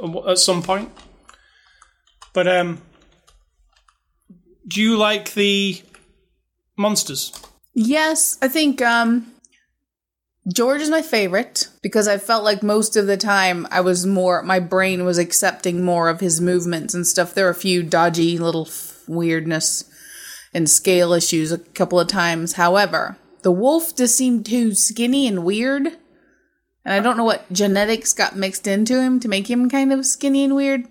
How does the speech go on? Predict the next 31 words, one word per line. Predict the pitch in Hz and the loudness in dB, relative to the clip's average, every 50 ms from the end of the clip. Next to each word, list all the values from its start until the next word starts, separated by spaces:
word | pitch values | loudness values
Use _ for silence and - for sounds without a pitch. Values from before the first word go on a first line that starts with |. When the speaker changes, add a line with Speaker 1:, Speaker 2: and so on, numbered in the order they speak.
| _ | _
Speaker 2:
I | - 214 208 | -4 -2 0
mean, | 202 196 190 | 0 0 0
I'm | 190 185 190 196 | 0 0 0 0
complaining | 185 202 185 196 208 202 190 180 170 | -2 -2 -2 -2 0 0 0 -2 -2
about | 160 160 160 156 | -2 -2 -2 -2
a, | 156 151 151 151 - - | -2 -2 -2 -4 -4 -4
a | - | -4
wolf | 175 165 160 165 165 - | -2 0 0 -2 -2 -4
that's | - - - - - - - - - - - | -6 -8 -6 -4 -4 -4 -2 -4 -6 -6 -6
a | 180 | -6
hundred | 170 160 147 151 | -4 -4 -4 -6
and | 156 147 | -6 -8
fifty | - 165 165 - 165 | -8 -10 -8 -8 -10
feet | - - - - | -8 -8 -8 -4
high, | 185 185 170 - - - - | -2 -2 -2 -2 -6 -8 -6
but, | - 202 170 - - - - - - - - - - - - _ _ _ _ - | -4 -4 -4 -4 -8 -14 -16 -16 -18 -20 -20 -20 -20 -20 -20 _ _ _ _ -4
and | 214 208 | -2 0
then | 208 208 208 202 185 | 0 0 0 0 0
the | 180 170 - - - - | -2 -4 -6 -10 -20 -14
crocodile | - - 226 226 226 254 226 233 240 233 233 | -4 -2 -2 -2 0 0 0 2 2 2 2
slash | 226 233 214 190 185 - | 0 0 0 0 0 0
alligator, | - 180 214 220 214 208 226 214 208 208 208 202 196 190 190 190 - - _ _ _ _ _ _ | 0 0 0 2 2 2 2 2 2 2 2 2 2 2 0 -2 -6 -12 _ _ _ _ _ _
Speaker 1:
Lizzie. | 190 175 175 180 185 180 175 | 0 2 2 2 2 2 0
Speaker 2:
whatever, | 185 208 214 - - _ - | 0 -2 -4 -8 -14 _ -12
Lizzie, | - 175 190 208 220 214 202 233 247 254 254 - - - - - - - - - _ - | -8 -4 -2 0 0 0 2 2 0 0 0 -4 -8 -20 -20 -20 -20 -20 -20 -20 _ -2
um, | 180 190 190 185 180 175 170 196 202 - _ _ _ _ - | 0 2 2 2 0 0 -4 -6 -8 -10 _ _ _ _ -2
was | 180 196 190 180 | 0 0 0 0
really | 180 190 220 262 294 311 330 339 285 247 233 226 | 0 0 0 2 2 2 2 2 2 2 2 2
good | 190 202 202 196 180 165 | 2 2 2 2 0 0
when | 175 190 196 | 0 2 2
they, | 190 185 180 165 151 - | 4 2 2 0 -2 -8